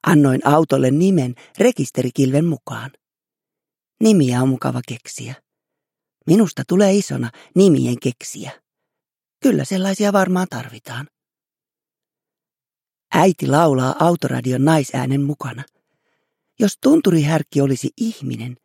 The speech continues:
se ihmettelisi ja yrittäisi sulkea korvansa.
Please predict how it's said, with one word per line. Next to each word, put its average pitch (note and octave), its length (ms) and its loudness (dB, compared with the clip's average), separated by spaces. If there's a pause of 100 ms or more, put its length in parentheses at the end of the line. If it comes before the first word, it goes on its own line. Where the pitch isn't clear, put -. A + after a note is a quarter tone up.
(420)
se - 220 0
ihmettelisi C#3+ 720 -4 (280)
ja A3 80 2
yrittäisi F3 560 2
sulkea D3 500 -2
korvansa. B2 560 -10